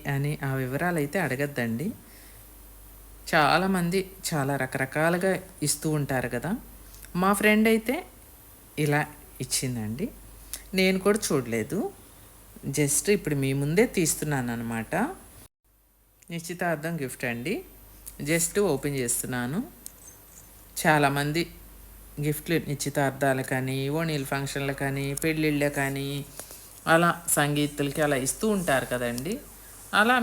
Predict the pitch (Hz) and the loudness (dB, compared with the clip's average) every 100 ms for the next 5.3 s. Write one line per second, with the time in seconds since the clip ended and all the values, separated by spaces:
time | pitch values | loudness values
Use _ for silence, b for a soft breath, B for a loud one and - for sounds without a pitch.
0 | 202 180 - - 160 143 175 190 214 226 | 2 0 -2 -2 -4 2 6 6 6 4
1 | 170 151 233 320 - - - - - - | 2 0 -2 -4 -8 -18 -20 -20 -20 -20
2 | - - 156 190 190 202 175 190 220 - | -20 -6 -2 -2 -2 0 2 2 0 -6
3 | - 147 139 156 156 147 151 180 165 151 | -10 -8 0 2 4 4 2 0 2 4
4 | 139 139 143 139 - - - - - 143 | 4 0 -2 -6 -14 -20 -20 -14 -4 -2
5 | 147 - | -4 -2